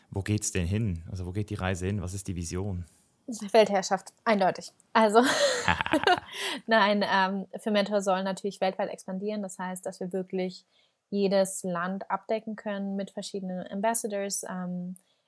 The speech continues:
Speaker 2: es geht mir auch darum, dass wir mehr das Recruiting anbieten können, dass wir auch eine höhere Frauenquote ansetzen im Unternehmen. Das ist leider gerade noch ein Zwang. Ich bin auch oft auf Panel Talks die Quotenfrau, weil ich jung bin, weil ich Gründerin bin, da, da, da, da, da.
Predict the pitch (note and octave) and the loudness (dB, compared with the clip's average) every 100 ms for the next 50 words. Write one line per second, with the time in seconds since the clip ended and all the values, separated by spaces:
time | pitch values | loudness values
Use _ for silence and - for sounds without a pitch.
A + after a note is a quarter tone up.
0 | _ - - G3+ G3+ G3 G3+ G3 F#3 F#3 | _ -8 -4 -2 0 -2 -2 -2 -2 -2
1 | F#3 - F#3 F#3 F#3 - F#3 _ C4 A#3+ | -4 -4 -4 -4 -6 -8 -12 _ -8 -6
2 | G3 G3 F#3+ F#3+ - F#3+ F#3 - - - | -4 -4 -6 -8 -8 -6 -6 -8 -10 -6
3 | F#3+ G#3 G#3+ G3 - G3+ A#3+ A#3+ G#3+ G#3+ | -2 -2 -2 -6 -4 -4 -4 -4 -6 -6
4 | G3+ G3 F#3+ F#3 G3 G3+ G3 F#3+ F#3+ F#3+ | -8 -6 -4 -4 -6 -8 -6 -6 -6 -8
5 | F#3 - - F#3+ F#3+ F#3 F3+ F#3 F#3 F#3 | -10 -12 -8 -6 -6 -6 -6 -6 -6 -10
6 | F#3 F#3 F3+ _ _ - - G3 B3 C4+ | -8 -8 -10 _ _ -12 -4 -2 -2 -6
7 | C4 _ - _ _ - - G3+ G#3+ A3+ | -10 _ -20 _ _ -10 -4 0 4 4
8 | - G#3+ - - - G#3 G#3 F#3+ G3 F#3 | 4 0 0 -8 -6 -4 -2 0 0 0
9 | - - - G3 F#3+ - A3+ B3 A#3+ A#3 | -4 -12 -6 -4 -4 -2 2 2 2 -6
10 | - G3+ G3+ F#3+ E3+ F3+ - G#3+ G#3+ G3+ | 0 2 2 2 0 -2 -2 0 2 2
11 | G3 F#3+ F#3 F3+ E3+ F3 - G#3+ G#3+ G3 | 2 -2 -2 -2 -4 -8 -2 0 2 0
12 | F#3+ F#3 F3+ E3+ E3 D#3+ E3 E3 G3 | 0 0 -2 -4 -6 -6 -4 0 0